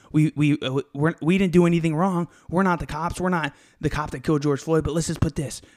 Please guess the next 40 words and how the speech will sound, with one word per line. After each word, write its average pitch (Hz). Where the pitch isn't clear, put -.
Uh, 127
we, 160
we 175
didn't 185
do 160
anything 151
with 139
Breonna 131
Taylor, 143
but 127
let, 165
let's 160
show 160
that 139
we, 165
we 165
support 143
that 120
too." 156
You 147
know, 147
it, 139
it's, 131
is 143
it 139
a 131
movement? 202
Is 143
it 127
a 110
mob? 120
Is 139
it 139
a, 117
is 131
it 123
a 127
movement? 214
Is 147
it 143